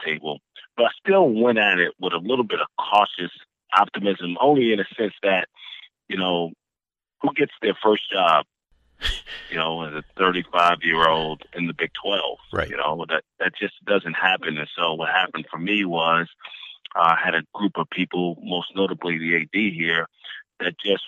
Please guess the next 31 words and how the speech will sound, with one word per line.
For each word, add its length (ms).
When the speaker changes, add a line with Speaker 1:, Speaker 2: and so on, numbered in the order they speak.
Speaker 1:
was 120
comfortable 680
thinking 260
outside 360
the 40
box, 300
uh, 320
and, 160
and 140
took 160
a 40
leap 180
of 160
faith 320
in 260
the 100
person 500
that 140
he 140
knew 280
me 420
to 80
become, 640
or 60
he 100
had 80
become 320
to 60
know 180
me 160
as, 260